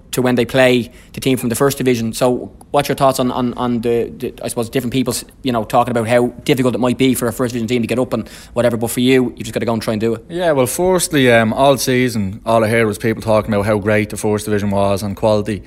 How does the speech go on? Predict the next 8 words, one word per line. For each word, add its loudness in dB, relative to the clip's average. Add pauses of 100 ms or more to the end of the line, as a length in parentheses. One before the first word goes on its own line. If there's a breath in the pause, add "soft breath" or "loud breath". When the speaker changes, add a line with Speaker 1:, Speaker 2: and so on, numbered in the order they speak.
(360 loud breath)
Speaker 2:
and -4
everything -2
like 0
that 0
was -6
brilliant. -2
And -4
then 2